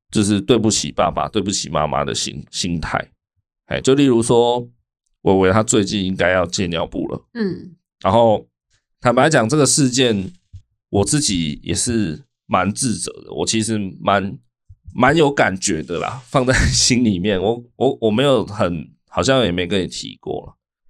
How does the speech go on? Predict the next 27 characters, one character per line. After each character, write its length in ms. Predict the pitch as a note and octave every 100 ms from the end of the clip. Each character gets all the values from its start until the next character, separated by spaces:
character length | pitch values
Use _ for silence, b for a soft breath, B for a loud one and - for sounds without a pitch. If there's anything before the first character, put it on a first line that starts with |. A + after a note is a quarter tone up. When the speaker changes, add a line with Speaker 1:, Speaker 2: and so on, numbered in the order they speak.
| _ _
Speaker 1:
就 140 | -
是 200 | E3 F3+
他 160 | E3 D#3+
前 320 | D#3 C3+ G#2+
阵 260 | A2+ C3+ G#2+
子 400 | - F2 C#2 - - - _ _ _
老 180 | G2 F#2+
师 160 | A#2+
开 180 | A#2+ B2
始 280 | B2 G2 E2
要 240 | F#2+ G2+
帮 200 | F#2 F#2
他 140 | F#2+ F2
戒 200 | - D2
尿 220 | E2 D2+
布 200 | - D2
嘛， 240 | A1+ - -
Speaker 2:
对。 80 |
Speaker 1:
然 100 | G2+
后 140 | F#2+ G#2+
就 100 | G#2
是 280 | G#2 G2 D#2+
尝 240 | - E2+
试 220 | - A#2
着 120 | G2 D#2+
带 260 | - F#2+
他 420 | E2 F#2+ F2+ F#2